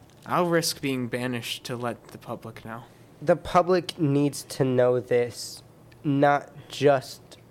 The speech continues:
Speaker 2: because they came all their way. People have died because of today, of you helping, which, thank you.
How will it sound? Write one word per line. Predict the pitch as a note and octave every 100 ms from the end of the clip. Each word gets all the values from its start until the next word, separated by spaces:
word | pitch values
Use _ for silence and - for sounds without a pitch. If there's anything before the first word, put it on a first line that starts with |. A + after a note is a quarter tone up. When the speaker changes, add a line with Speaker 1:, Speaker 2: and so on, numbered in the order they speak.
| -
Speaker 2:
because | C3+ B2+ - B2+ B2 A#2+ A#2 A#2 - - - - - - - - - - - _ - B2+
they | C#3+ C3
came | - C#3 C3
all | B2+
their | B2 B2 A#2 -
way. | C3 B2 B2 A#2+ A#2 A2
People | C3 B2 B2+ B2 A#2+ A#2+ - - - - - - - - - - - - - - - - - - - -
have | C3 B2 A2+
died | C3+ B2 A#2+ A#2+ A#2+ -
because | C3 B2 - B2 B2
of | B2 A#2+ A#2+ A2+ - - - - - - - - - -
today, | - D3+ B2+ A#2+ A#2 A#2 A#2
of | C3 A2+
you | B2 B2
helping, | - B2 A#2+ A2+ A#2+ B2
which, | A2+ - - -
thank | C3 B2 A#2 -
you. | A#2+ A#2 A#2+